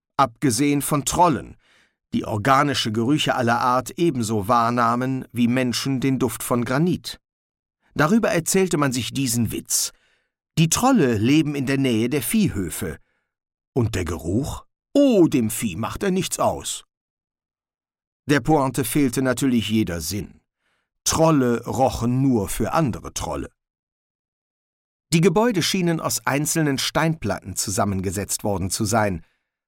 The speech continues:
Man hatte sie zunächst für Menschen errichtet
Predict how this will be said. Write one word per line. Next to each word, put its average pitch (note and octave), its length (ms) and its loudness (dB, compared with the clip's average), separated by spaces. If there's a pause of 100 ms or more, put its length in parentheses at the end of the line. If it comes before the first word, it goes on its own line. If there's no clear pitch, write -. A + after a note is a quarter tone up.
(120)
Man C3+ 180 0
hatte E3+ 180 0
sie D#3 140 2
zunächst D#3 460 0
für D#3+ 120 2
Menschen E3+ 440 0
errichtet A#2+ 600 -2